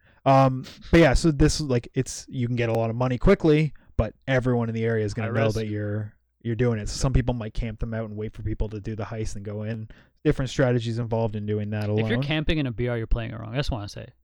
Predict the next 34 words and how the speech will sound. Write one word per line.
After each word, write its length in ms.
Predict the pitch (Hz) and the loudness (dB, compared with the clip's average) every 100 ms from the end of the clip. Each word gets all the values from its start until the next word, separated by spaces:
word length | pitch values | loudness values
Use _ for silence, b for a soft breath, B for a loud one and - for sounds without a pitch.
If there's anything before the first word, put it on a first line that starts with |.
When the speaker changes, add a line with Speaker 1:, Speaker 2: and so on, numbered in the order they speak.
| _ _ _ 151 | _ _ _ 4
Speaker 1:
I 60 | 151 | 4
agree. 240 | 101 98 143 | 4 -2 2
Speaker 2:
All 140 | 170 | 2
you 80 | 180 | 4
do 100 | 180 | 4
is 80 | 151 | 4
hold 180 | 151 | 2
W 200 | 127 120 | 0 -6
key 180 | 117 120 | -8 -10
and 80 | 117 | -12
play 160 | 120 117 | -12 -12
when 120 | 117 | -12
you 60 | 113 | -10
play 140 | - 113 | -10 -10
B 120 | - | -12
R. 60 | - | 0
Speaker 1:
Especially 240 | 185 190 | 4 4
if 60 | 190 | 6
you 40 | |
have 80 | 165 | 4
to 80 | - | 4
collect 240 | 143 - | 2 2
money. 220 | 135 123 | 0 -2
You 100 | 101 | -4
can't 240 | - 135 - | -4 -4 -4
sit 160 | 120 | -6
around 220 | 101 107 104 | -4 -6 -8
for 100 | - | -10
too 180 | 107 | -10
long. 240 | 101 101 101 | -10 -10 -10
You 80 | 107 | -6
Speaker 2:
No. 40 | |
Speaker 1:
gotta 160 | 110 101 | -6 -4
be 280 | 101 101 | -6 -8